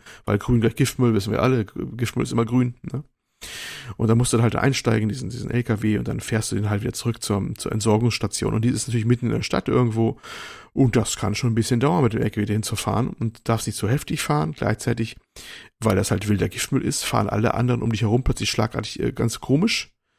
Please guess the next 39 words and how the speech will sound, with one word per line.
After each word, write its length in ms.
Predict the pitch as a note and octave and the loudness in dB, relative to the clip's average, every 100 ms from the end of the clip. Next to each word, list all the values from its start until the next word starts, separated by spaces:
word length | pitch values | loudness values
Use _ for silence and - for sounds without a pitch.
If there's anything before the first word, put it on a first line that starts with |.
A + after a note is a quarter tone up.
| - - | -16 0
und, 300 | B2+ - - | 0 0 -2
äh, 240 | - C3 | 0 0
können 200 | - B2+ | 2 2
dich 160 | A2+ G#2+ | 2 2
rammen 280 | A2+ D3+ A2+ | 2 2 2
oder 280 | A#2 F#2 | 2 2
wechseln 220 | A#2+ - A2 | 0 2 0
die 60 | |
Spur 300 | - C3 A2+ | 2 4 6
wild 220 | G#2+ A#2 | 4 0
oder 140 | - A2 | -2 -4
sowas. 300 | G#2 G2+ A2+ | -2 -2 2
Und 60 | |
du 40 | A#2 | 2
musst 140 | B2+ | 2
halt 140 | B2 A2 | 0 0
diesen, 260 | A2+ G#2 - - - - - _ - - - | -2 -2 -4 -18 -16 -16 -18 _ -14 -8 -4
anfangs 320 | G2+ A#2+ G#2 | 0 0 0
glaub 100 | G2 | -2
ich 60 | - | -2
zwölf 340 | - A#2+ C3 | 4 4 4
oder 80 | G#2+ | 2
sechzehn 300 | A2+ - G2+ | 0 -2 -4
Tonnen 360 | - A#2+ D3 - - - - | 0 0 0 -4 -14 -20 -4
möglichst 360 | A#2 C3+ G#2 - | 2 2 2 2
vorsichtig 320 | B2+ A#2 A2+ | 2 4 4
dahin 140 | C#3 | 4
buxieren. 460 | A2+ G#2+ - A2 G#2+ | 2 0 -2 0 0
Und 180 | A2 G#2+ | -2 -2
das 220 | A2 - | -2 0
dauert 360 | A#2 G#2 - - | 2 2 -2 -6
halt, 180 | - | -6
weil 60 | G#2+ | -4
sich 100 | A#2 | -2
immer 140 | C3 | 0
das 140 | B2 A#2 | 0 0
hat 120 | A2+ | -2
ausgedacht, 640 | A#2 C3 A#2+ A#2 A2 - - | 0 -2 -2 -2 -2 -4 -6
äh, 220 | G1+ | -2